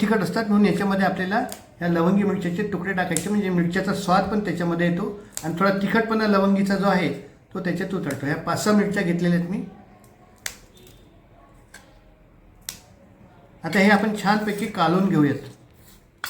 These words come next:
आणि एक दहा मिनटं सेट व्हायला ठेवूयात. आपल्या मिरच्या ज्या आहेत, खारामध्ये छान घोळून झालेल्या आहेत. आता याच्यामध्ये जे आहे, चवीकरता आपण आंबटपणासाठी याच्यामध्ये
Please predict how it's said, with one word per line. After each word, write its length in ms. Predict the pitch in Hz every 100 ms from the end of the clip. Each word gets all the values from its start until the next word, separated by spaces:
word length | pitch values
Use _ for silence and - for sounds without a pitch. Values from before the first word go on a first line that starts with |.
| - - - - _ _ - - - - _ - - - - - - - - - _ _ - - _ - - _ - - _ - - _ -
आणि 140 | 185 196
एक 220 | 202 -
दहा 200 | 170 220
मिनटं 280 | 226 208 190
सेट 280 | - 208 175
व्हायला 260 | 180 170
ठेवूयात. 1000 | 170 127 113 - - - _ _ - -
आपल्या 240 | 160 185 180
मिरच्या 320 | 180 175 190
ज्या 140 | 190
आहेत, 140 | 190 -
खारामध्ये 400 | 160 170 175 175 170
छान 200 | 170 175
घोळून 320 | 151 156 175 170
झालेल्या 320 | 156 156 180
आहेत. 560 | - - - - -
आता 160 | 160 185
याच्यामध्ये 500 | 175 185 190 190 196
जे 80 | 202
आहे, 180 | 190 233 - - -
चवीकरता 500 | 180 196 196 175 202
आपण 340 | 196 190 196
आंबटपणासाठी 680 | 175 175 180 196 185 - 180
याच्यामध्ये 420 | 175 175 185 190